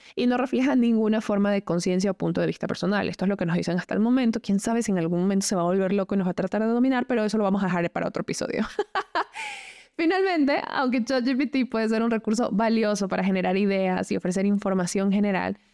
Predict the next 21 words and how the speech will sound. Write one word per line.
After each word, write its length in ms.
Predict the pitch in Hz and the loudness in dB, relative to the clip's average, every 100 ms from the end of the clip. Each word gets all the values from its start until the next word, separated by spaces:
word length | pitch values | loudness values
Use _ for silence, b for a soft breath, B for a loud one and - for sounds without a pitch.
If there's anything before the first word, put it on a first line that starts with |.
| b _ | b _
no 380 | 240 240 240 - | 2 2 0 -2
es 300 | - 214 208 | -2 0 0
un 80 | 214 | -2
sustituto 640 | 214 196 185 170 180 - | -2 -2 -4 -2 -2 -2
para 160 | 190 196 | -2 0
el 80 | 180 | 0
asesoramiento 800 | 160 - 185 - - 185 202 - | -2 -4 -4 -2 -2 -2 -2 -4
humano 580 | - 208 202 180 175 180 - | -2 0 2 2 0 -2 -4
especializado. 880 | - - - - 180 - - - - _ b b b | -6 -4 -4 -2 -4 -6 -10 -14 -16 _ b b b
En 80 | 220 | 0
situaciones 460 | 262 262 277 311 | 0 0 -2 -2
que 100 | - | -2
requieran, 600 | 240 214 - 208 196 208 - | -4 -2 -2 0 0 0 0
ya 140 | 170 | -4
sabes, 340 | - 107 - - | -2 -4 -4 -4
un 120 | 233 | -2
conocimiento 480 | 277 240 208 196 226 | 0 2 2 0 0
detallado 500 | 214 175 175 180 190 | 0 0 0 2 0
o 80 | |
asesoramiento 560 | 175 170 175 - 175 185 | 0 -2 -2 -2 -2 -2
profesional, 560 | 226 190 170 170 - | -2 -2 0 -2 -2